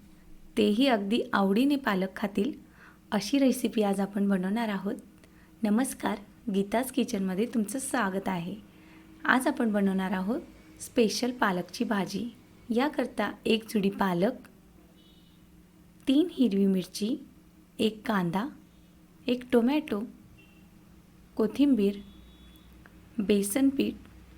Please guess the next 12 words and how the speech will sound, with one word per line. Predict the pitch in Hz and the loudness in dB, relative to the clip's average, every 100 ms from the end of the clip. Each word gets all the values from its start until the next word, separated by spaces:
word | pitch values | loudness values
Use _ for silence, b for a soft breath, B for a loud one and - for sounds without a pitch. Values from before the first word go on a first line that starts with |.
| - - - - - - | -20 -20 -20 -20 -6 4
ओला | 214 220 294 | 4 6 4
नारळ | 320 233 247 254 | 2 2 0 0
किंवा | 285 | 0
सुकं | 294 233 247 247 | 0 -4 -2 -2
खोबरं, | 247 190 185 285 - - - - - - - - - - - | 0 0 0 -2 -8 -20 -20 -20 -20 -20 -20 -20 -20 -20 0
मीठ, | 202 202 214 - - - - - - - - - - - | 4 4 2 -6 -16 -20 -20 -20 -20 -20 -20 -20 -8 -2
धनेपूड, | 214 226 294 - 202 214 - - - - - - - - - - | 2 4 2 2 -2 -2 -8 -16 -20 -20 -20 -20 -20 -20 -20 -6
अजवाईन, | 214 185 196 185 196 254 - - - - - - - - - - - - - - - - - - - - - - - - - - - | -4 0 0 0 0 -4 -6 -20 -20 -20 -20 -20 -20 -20 -20 -20 -20 -20 -20 -20 -20 -20 -20 -20 -20 -20 -20 -20 -20 -20 -20 -16 0
लाल | 220 240 269 | 2 2 2
तिखट, | 220 - 208 240 - - - - - - - - - - - - - - | -2 0 -4 -4 -12 -20 -20 -20 -20 -20 -20 -20 -20 -20 -20 -20 -20 -6
काळा | 214 196 233 | 0 2 4
मसाला | 262 233 233 180 175 | 4 2 0 -4 -4